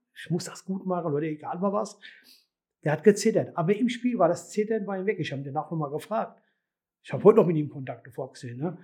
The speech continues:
Der sagt, äh, an dem Tag, boah, ich,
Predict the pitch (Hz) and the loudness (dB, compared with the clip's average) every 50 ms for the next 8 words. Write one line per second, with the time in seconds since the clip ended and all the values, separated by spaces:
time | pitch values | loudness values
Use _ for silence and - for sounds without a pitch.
0 | _ _ - _ _ _ _ - 139 139 131 160 151 143 - - 180 160 151 143 | _ _ -20 _ _ _ _ -2 -2 2 4 4 4 4 2 0 2 2 2 2
1 | - - - _ _ _ _ _ _ _ _ _ - 147 143 196 220 220 208 208 | -2 -4 -12 _ _ _ _ _ _ _ _ _ -6 4 6 8 8 8 4 -2
2 | 196 196 190 - _ _ _ _ _ _ _ _ _ - - - 151 - | -6 -8 -8 -12 _ _ _ _ _ _ _ _ _ -12 -8 -6 -6 -6